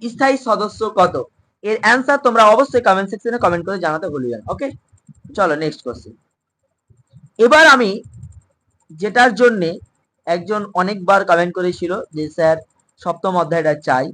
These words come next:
কিন্তু কালকে ওকে বলেছিলাম কি কালকে ভিডিওটি আপলোড দেবো, কিন্তু দিতে পারিনি। কারণ হচ্ছে স্ক্রিনে যে লিখছি, ধরো আমি ধরো লিখলাম ইতিহাস, এই যে এই লেখাটা তোমরা বুঝতে পারছো না, অনেকে বলছো।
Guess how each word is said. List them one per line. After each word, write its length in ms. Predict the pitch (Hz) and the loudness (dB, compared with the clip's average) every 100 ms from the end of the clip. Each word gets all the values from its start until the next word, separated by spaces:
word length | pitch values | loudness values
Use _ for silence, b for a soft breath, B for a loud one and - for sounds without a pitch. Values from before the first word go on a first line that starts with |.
| - _ _ _ - - | -16 _ _ _ -20 -14
কিন্তু 240 | 170 165 170 | -12 -10 -2
কালকে 340 | 156 156 165 | 0 0 -2
ওকে 160 | 165 160 | -4 -4
বলেছিলাম 480 | 147 147 175 170 | -6 -8 -6 -8
কি 120 | 175 165 | -8 -4
কালকে 320 | 135 131 147 | -4 -4 -10
ভিডিওটি 360 | 139 143 147 | -8 -8 -4
আপলোড 340 | 131 127 135 147 | -4 -4 -10 -12
দেবো, 140 | 160 | -14
কিন্তু 240 | 180 160 123 | -14 -16 -12
দিতে 220 | 117 131 - | -12 -10 -6
পারিনি। 380 | 123 139 165 208 - - _ _ _ - | -6 -6 -12 -18 -20 -20 _ _ _ 0
কারণ 280 | 196 220 240 | 2 2 0
হচ্ছে 520 | 247 247 247 247 254 - _ _ - - - - 196 | -2 -4 2 4 2 -8 _ _ -20 -20 -20 -12 -12
স্ক্রিনে 420 | - - 247 240 | -10 -4 0 2
যে 120 | 220 | 2
লিখছি, 480 | 185 185 185 - 226 | 2 -2 -4 -10 -2
ধরো 340 | 185 175 147 - - _ _ - | 2 4 2 -4 -14 _ _ -14
আমি 140 | 170 185 | -8 -2
ধরো 180 | 196 | 0
লিখলাম 480 | 180 170 180 185 214 - | 0 -4 -2 -2 -2 -8
ইতিহাস, 460 | 160 156 135 110 - _ _ _ _ - | -10 -10 -10 -12 -16 _ _ _ _ -14
এই 160 | 214 | -12
যে 80 | 226 | -8
এই 240 | 202 196 | -2 0
লেখাটা 380 | 175 175 208 202 | 0 -4 -4 -6
তোমরা 320 | 202 180 202 | -6 -4 -4
বুঝতে 340 | 170 160 156 180 - | -4 -8 -8 -8 -2
পারছো 320 | 135 - 123 | -2 -2 -8
না, 80 | 117 | -8
অনেকে 360 | 151 175 165 | -8 -8 -8
বলছো। 340 | 120 110 101 | -8 -10 -12